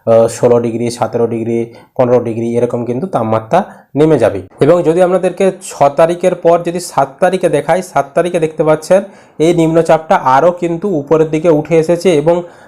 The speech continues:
আমাদের পশ্চিমবঙ্গেও কিন্তু এর প্রভাব এখানে বিস্তার লাভ করেছে। দেখতে পাচ্ছেন পশ্চিমবঙ্গেও কিন্তু এর প্রভাব দেখা যাচ্ছে। সুতরাং ঘূর্ণ-, নিম্নচাপের যে প্রভাব সেটা কিন্তু সাত তারিখে আরও আমাদের, এর, বঙ্গের দিকে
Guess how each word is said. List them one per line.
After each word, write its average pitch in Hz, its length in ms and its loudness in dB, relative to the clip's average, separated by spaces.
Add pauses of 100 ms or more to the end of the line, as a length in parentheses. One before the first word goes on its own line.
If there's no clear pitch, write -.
আমাদের 165 300 2 (100)
পশ্চিমবঙ্গেও 170 640 0
কিন্তু 185 420 0
এর 151 180 4
প্রভাব 156 500 0
এখানে 156 320 -2
বিস্তার 139 360 0
লাভ 143 260 2
করেছে। 147 220 0
দেখতে 139 220 0
পাচ্ছেন 151 340 0
পশ্চিমবঙ্গেও 151 440 -2
কিন্তু 156 280 -2
এর 151 140 2
প্রভাব 147 480 0
দেখা 135 260 0
যাচ্ছে। 143 440 0 (440)
সুতরাং 180 460 0
ঘূর্ণ-, 135 300 -4
নিম্নচাপের 170 760 0
যে 165 120 2
প্রভাব 165 380 0
সেটা 156 260 -2
কিন্তু 160 240 -4
সাত - 300 -4
তারিখে 156 260 0
আরও 135 300 4
আমাদের, 160 380 2 (460)
এর, 135 320 4 (100)
বঙ্গের 147 360 2
দিকে 160 240 0